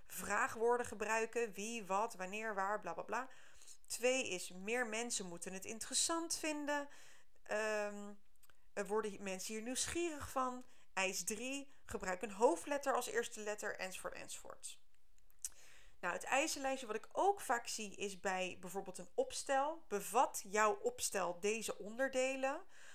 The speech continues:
Of het schrijven van een bepaalde tekst, hè, bevat de tekst deze en deze onderdelen?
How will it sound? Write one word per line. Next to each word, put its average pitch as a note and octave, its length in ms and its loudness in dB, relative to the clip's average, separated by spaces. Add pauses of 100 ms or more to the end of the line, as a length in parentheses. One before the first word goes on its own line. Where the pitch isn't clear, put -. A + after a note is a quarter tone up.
(220)
Of A3+ 540 2 (240)
het G#3 220 -2
schrijven A3+ 640 4
van A3+ 200 -6
een A3 60 -6
bepaalde G3+ 460 0
tekst, - 580 2
hè, G#3+ 240 2
bevat G3 680 2
de G#3 240 0
tekst - 560 0 (260)
deze A#3+ 420 0
en G#3 80 -4
deze F#3+ 280 -4
onderdelen? B3+ 720 0